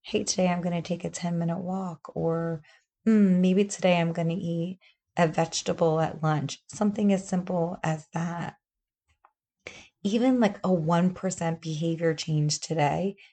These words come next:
can lead to a compounded,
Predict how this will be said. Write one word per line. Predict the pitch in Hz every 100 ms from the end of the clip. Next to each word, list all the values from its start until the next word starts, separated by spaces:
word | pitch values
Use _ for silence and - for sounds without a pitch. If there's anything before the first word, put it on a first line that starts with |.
| _
can | - 180 180
lead | 175 190 208 -
to | 175 165
a | 151 -
compounded, | - - 160 - - 170 170 180 170